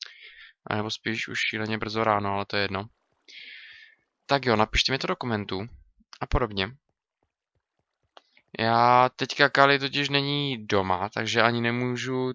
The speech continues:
točit mulťák s ním. Takže přemýšlím, jestli nezačnu točit mulťák i bez něho.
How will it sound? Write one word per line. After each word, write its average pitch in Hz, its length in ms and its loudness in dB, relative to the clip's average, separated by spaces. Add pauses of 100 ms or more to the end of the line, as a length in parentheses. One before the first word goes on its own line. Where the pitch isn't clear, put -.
točit 117 500 -4
mulťák 101 600 2
s - 80 -4
ním. 107 280 -4 (1600)
Takže 117 240 0
přemýšlím, 123 580 2
jestli - 260 2
nezačnu 123 480 0
točit 123 360 -4
mulťák 120 640 2
i 143 100 -4
bez 110 180 -2
něho. 98 320 -2